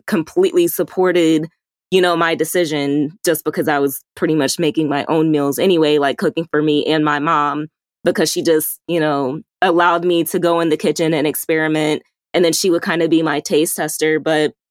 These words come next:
I think for me, it was just mostly, like, eating salad and, like, doing the veggie plates that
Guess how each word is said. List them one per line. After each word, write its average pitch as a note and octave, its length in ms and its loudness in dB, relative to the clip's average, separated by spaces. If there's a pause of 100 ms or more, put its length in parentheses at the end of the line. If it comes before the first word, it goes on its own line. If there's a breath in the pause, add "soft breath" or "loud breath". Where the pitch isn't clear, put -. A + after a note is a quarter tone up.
(460)
I F#3 60 0
think F#3+ 180 0
for F#3+ 160 0
me, E3+ 200 4
it E3 80 4
was F#3 180 0
just A3+ 300 -4
mostly, F#3 480 0
like, D3+ 420 0
eating F#3+ 300 2
salad E3+ 580 0
and, D#3 400 0 (100)
like, D#3 340 2 (120)
doing E3+ 280 2
the D#3+ 60 2
veggie D#3+ 380 2
plates D3 540 0 (480)
that D3+ 320 2